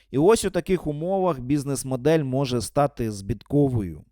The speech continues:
Тобто раніше вигідна бізнес-модель може дуже швидко накритись. Продажі можуть бути, ви можете ще радіти,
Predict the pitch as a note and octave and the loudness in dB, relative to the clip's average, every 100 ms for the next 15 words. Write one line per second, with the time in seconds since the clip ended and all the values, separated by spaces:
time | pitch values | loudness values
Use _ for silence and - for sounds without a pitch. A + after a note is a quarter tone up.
0 | _ _ _ _ _ G#2+ - A#2 C3+ D3+ | _ _ _ _ _ -12 -6 -2 -2 0
1 | C#3+ - G#2 A2+ A#2 G#2 F#2+ F#2+ G2+ F#2+ | -2 -2 -4 -2 -2 -4 -8 -8 -8 -8
2 | G2+ - C3+ F3 C#3+ A#2+ B2+ A2 G2+ B2 | -10 -8 -2 0 0 -2 -4 -4 -4 -4
3 | G#2 F#2+ A2+ A#2+ - G2 G2+ A#2+ A#2 - | -4 -6 -6 -6 -6 -8 -8 -6 -8 -8
4 | D#2+ - _ - D3 D#3+ C#3+ C3+ C3 B2+ | -14 -16 _ -6 -4 -2 -2 -4 -6 -8
5 | B2 A#2 D#3 G#3+ G3+ F3+ E3+ D#3+ _ - | -10 -6 -2 -2 0 0 0 -4 _ -4
6 | C3+ C#3 C3+ B2 A#2+ A2+ C3 B2 C3 D3 | -2 0 -2 -2 -6 -6 -4 -4 -4 -4
7 | F#3+ - E3+ D#3 | -6 -2 -2 -2